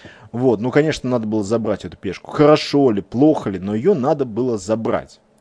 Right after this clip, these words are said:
Э, конь Б четыре. Теперь в случае ладья А семь есть очень неприятный для белых ход ладья С восемь. Там слон на С один подвисает.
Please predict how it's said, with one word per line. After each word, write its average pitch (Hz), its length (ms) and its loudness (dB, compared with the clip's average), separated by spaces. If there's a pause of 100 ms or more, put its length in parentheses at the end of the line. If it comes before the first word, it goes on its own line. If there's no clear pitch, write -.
(400)
Э, 107 300 0
конь 202 320 2
Б 151 180 2
четыре. 139 400 -4
Теперь 160 320 2
в - 80 -10
случае 170 380 0
ладья 156 340 4
А 160 60 2
семь 220 300 -4
есть 143 220 -4
очень 175 240 -6
неприятный 147 480 -2
для 120 140 -2
белых 127 240 -4
ход 120 180 -8
ладья 110 240 -4
С - 140 -14
восемь. 92 360 -10
Там 90 160 -12
слон 90 300 -12
на 76 60 -18
С - 100 -20
один 80 220 -16
подвисает. 82 580 -18